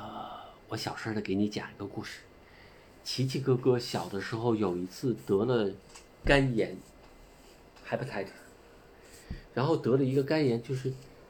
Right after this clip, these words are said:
发烧啊，不吃东西啊，然后摸着这个肝脏的也挺大。后来就去了，就去看儿科医生了。儿科医生就做了一堆检查，开始是怀疑是hepatitis A、hepatitis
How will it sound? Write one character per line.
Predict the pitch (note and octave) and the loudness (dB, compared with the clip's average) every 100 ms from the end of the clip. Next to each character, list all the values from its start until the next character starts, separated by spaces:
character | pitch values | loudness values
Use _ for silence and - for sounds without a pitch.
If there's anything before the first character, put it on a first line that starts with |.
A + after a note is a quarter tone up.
| - - | -20 -6
发 | C3 | -2
烧 | C3 C#3 C3 | 2 6 8
啊， | A#2+ A2+ A2+ A2 C3 - | 8 6 2 0 -4 -6
不 | C3 | -4
吃 | - | 0
东 | C#3 C#3+ | 4 4
西 | C#3 B2 A2+ | 4 4 6
啊， | G#2 G2+ | 6 2
然 | G2+ G2 | 2 0
后 | G#2 A2+ | 2 2
摸 | G#2+ B2+ A#2+ | 6 6 6
着 | G#2+ | 6
这 | A2 | 4
个 | G2+ | 4
肝 | - B2 B2+ | 4 2 4
脏 | A#2+ G#2 | 2 0
的 | G2+ - - - - - - - | -2 -6 -20 -20 -20 -20 -18 -2
也 | A#2 | 0
挺 | B2+ G#2+ | 2 0
大。 | A#2 - - - - - - | -2 -4 -14 -20 -20 -6 4
后 | |
来 | C3 | 6
就 | C3 C#3 | 8 6
去 | - D3 | 4 6
了， | B2+ A2+ - - - | 8 8 4 -14 -14
就 | - | -6
去 | C3 | -2
看 | C3 - A#2 | 0 4 4
儿 | G#2 A2 | 6 6
科 | C#3+ | 8
医 | C#3+ C#3 | 6 6
生 | C#3+ | 4
了。 | C#3 B2+ - - - | 4 2 -4 -18 -6
儿 | G#2+ | 2
科 | C3 | 4
医 | B2 | 4
生 | C3 B2+ | 4 4
就 | A#2+ | 2
做 | - A2+ | 4 6
了 | G#2 | 6
一 | G2 | 2
堆 | - D#3+ D3 | 4 6 6
检 | C3+ - - | 4 0 -2
查， | - - - | -12 -14 0
开 | G#3 | 2
始 | A3+ B2+ | 4 4
是 | - F3+ E3+ | 2 -2 0
怀 | C3 | 4
疑 | E3 F3+ | 6 6
是 | F#3 F#3 E3+ - - - - | 6 6 6 2 -14 -20 -6
hepatitis | - A#2 C3 B2 B2+ C3+ - | 0 2 2 4 4 2 4
A、 | C3+ C3 B2+ C3 A#2 | 8 10 12 12 10
hepatitis | A#2 A2+ A#2 A2+ B2 | 4 0 0 0 -2